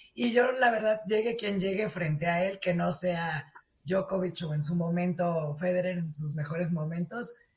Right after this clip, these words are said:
siempre le doy la bendición, porque sabes que, que esa es su cancha, esa es su casa y ganarle es prácticamente imposible, ¿no? Tenemos nada más un par de ejemplos en los últimos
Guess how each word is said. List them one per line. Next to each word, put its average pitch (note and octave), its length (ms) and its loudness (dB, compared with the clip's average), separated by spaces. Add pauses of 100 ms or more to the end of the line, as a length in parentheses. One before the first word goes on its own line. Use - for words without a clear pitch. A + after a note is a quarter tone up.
(100)
siempre G#3+ 340 0
le F3+ 120 6
doy F#3 140 6
la F#3 120 4
bendición, F3 580 0
porque E3+ 220 -4
sabes F#3 360 -2
que, D#3 500 -4
que F#3 180 0
esa G3 160 -4
es G3 80 -6
su - 140 -10
cancha, F#3 360 -2
esa G3 160 -4
es F#3 80 -6
su F#3 140 -6
casa F3+ 600 -4
y D3 340 -2 (680)
ganarle F3+ 680 2
es - 380 -8
prácticamente F3 720 -2
imposible, D3 640 -2
¿no? D#3+ 240 -4
Tenemos D#3+ 360 -2
nada E3 180 0
más D#3+ 220 -2
un F3+ 140 2
par D#3+ 180 0
de D#3+ 80 -2
ejemplos D#3 500 -2
en D3+ 120 2
los C#3 160 -2
últimos E3 440 -4